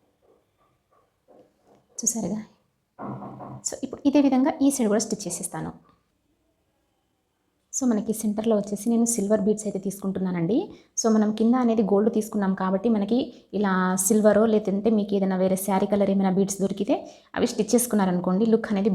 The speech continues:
బాగుంటుందన్నమాట. So, ఈ విధంగా సెంటర్లో వచ్చేసి ఈ విధంగా స్టిచ్ చేసేసాను. So,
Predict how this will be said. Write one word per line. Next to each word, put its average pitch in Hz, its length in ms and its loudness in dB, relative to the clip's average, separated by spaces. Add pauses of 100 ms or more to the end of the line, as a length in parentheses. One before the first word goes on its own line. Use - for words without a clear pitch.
బాగుంటుందన్నమాట. 180 640 0 (240)
So, - 60 -6 (140)
ఈ 180 100 -2
విధంగా 180 280 0 (520)
సెంటర్లో 214 340 4
వచ్చేసి - 260 -2
ఈ - 80 4
విధంగా 220 240 0
స్టిచ్ - 220 -8
చేసేసాను. 190 400 -6 (1300)
So, - 60 2